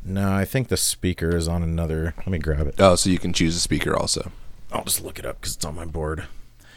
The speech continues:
Speaker 1: Yes. It has a bunch of toggle switches and knobs on it.
Speaker 2: Oh, okay.
Speaker 1: Uh, so let's see here. Oh, you can actually choose the tube type?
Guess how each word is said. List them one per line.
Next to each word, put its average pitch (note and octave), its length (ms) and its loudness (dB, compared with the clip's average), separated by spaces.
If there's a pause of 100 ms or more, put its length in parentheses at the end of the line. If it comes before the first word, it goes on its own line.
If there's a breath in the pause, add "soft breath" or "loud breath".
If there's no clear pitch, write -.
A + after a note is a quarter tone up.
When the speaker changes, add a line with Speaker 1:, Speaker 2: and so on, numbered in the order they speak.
(340 loud breath)
Speaker 1:
Yes. A#2 920 6 (1600 soft breath)
It A2 120 4
has D3+ 200 10
a A2+ 60 8
bunch G#2 320 4
of F2+ 140 2
toggle F#2 300 6
switches E2 380 0
and D#2 140 -2
knobs D2+ 300 -2
on D2 180 -4
it. D2 80 -8 (2500 soft breath)
Speaker 2:
Oh, D#2+ 220 6
okay. D2 300 -4 (240)
Speaker 1:
Uh, F2 580 2
so G2+ 180 2
let's G2 200 4
see E2+ 260 0
here. D#2+ 540 0 (520 loud breath)
Oh, C3 100 10
you G#2+ 140 12
can A#2 100 6
actually A#2+ 260 6
choose G#2+ 260 4
the F#2 120 2
tube A2+ 380 2
type? A#2+ 380 6